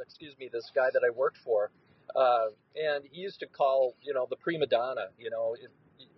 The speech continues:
and there's that connection between fine art and the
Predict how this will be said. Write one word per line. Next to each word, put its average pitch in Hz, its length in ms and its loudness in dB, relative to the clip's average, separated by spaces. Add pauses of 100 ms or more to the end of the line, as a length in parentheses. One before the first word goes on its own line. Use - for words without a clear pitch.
(240)
and 156 440 -2
there's 165 180 2
that 160 260 4
connection 170 400 -4
between 143 320 -12
fine 135 280 -2
art 123 220 -2 (160)
and 127 340 -4 (180)
the 120 180 2